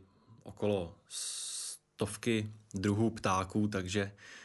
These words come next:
jmenovat by se dalo dlouho, ale tohle to jsou ty nejčastější.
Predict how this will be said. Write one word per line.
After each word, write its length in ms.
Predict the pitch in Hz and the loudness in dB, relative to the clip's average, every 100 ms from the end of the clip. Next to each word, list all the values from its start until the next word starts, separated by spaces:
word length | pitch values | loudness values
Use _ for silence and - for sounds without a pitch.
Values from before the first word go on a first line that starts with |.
| - | -4
jmenovat 440 | 101 104 104 104 104 | 2 4 6 4 2
by 100 | 107 | 2
se 160 | - | 2
dalo 200 | 107 104 | 2 4
dlouho, 400 | 101 95 92 95 95 | 2 2 2 0 0
ale 100 | 95 | -2
tohle 280 | 95 92 90 | -4 -4 -4
to 160 | - | -4
jsou 220 | 95 92 90 | -6 -4 -4
ty 100 | 90 | -2
nejčastější. 760 | 90 - - - - - - | -4 -4 -6 -6 -10 -10 -10